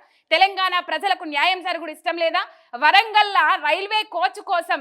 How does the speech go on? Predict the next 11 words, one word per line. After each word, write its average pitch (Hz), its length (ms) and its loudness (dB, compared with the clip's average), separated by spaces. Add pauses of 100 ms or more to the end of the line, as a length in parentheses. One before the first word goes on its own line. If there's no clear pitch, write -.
రైల్వే 370 320 0 (100)
కోచ్ 349 220 -6 (100)
ఫ్యాక్టరీ 359 400 -4 (100)
కోసం 339 220 -4 (200)
ఎన్నేళ్ళ 403 340 -2 (180)
ఎదురు 349 240 -4
చూడబట్టి, 320 480 -6 (760)
అన్ని 440 300 -2
వెసులుబాట్లు 427 680 0
ఉన్నా 440 180 2 (100)
కూడా 392 160 0